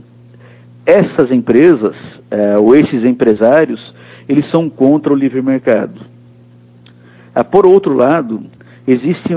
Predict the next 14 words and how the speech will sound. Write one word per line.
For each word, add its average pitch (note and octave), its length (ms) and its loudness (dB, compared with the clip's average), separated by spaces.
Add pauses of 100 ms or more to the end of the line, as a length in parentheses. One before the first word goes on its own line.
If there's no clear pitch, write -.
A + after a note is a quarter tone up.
(160)
a B2+ 80 -4
maior D3 240 0 (120)
parte F3+ 320 -2
da C3+ 100 -6
população C3 760 -8 (540)
que - 80 0
ela C3+ 140 4
gostaria E3+ 680 2
de - 140 -2
se F#3 80 -8
engajar D#3 600 0 (360)
produtivamente E3+ 880 0
na B2+ 100 -4
sociedade. G2 800 -6